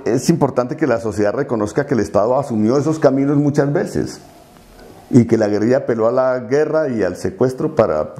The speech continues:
eh, así sean aras de una reforma agraria, o lo que sea. Entonces me parece que lo más importante es que se reconozcan los hechos para buscar medidas de no repetición,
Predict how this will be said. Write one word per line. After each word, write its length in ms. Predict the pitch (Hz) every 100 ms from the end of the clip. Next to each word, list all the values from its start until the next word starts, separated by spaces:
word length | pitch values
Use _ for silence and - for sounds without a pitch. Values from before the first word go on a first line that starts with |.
| - - -
eh, 220 | 50 64
así 260 | 62 95 104
sean 220 | 104 131
aras 280 | 135 135 131
de 100 | 110
una 220 | 101 110
reforma 560 | 117 104 - 107 123 117
agraria, 500 | 87 82 139 127 - - - - - -
o 80 | 110
lo 120 | 107
que 120 | 110
sea. 200 | - 147
Entonces 240 | 107 143
me 40 | -
parece 220 | 113 143
que 100 | 170
lo 120 | 139
más 180 | 117 123
importante 760 | 147 135 107 113 113 120 131 127
es 160 | 127 - - - -
que 100 | 123
se 140 | 123
reconozcan 840 | - 113 107 110 117 143 143 170
los 220 | 170 170 147
hechos 460 | 147 - 160 - - - -
para 220 | - 104 101
buscar 600 | 101 98 - 131 127 139
medidas 540 | 143 131 127 123 113
de 100 | 104
no 240 | 95 101
repetición, 760 | 110 117 117 101 87 87 101 82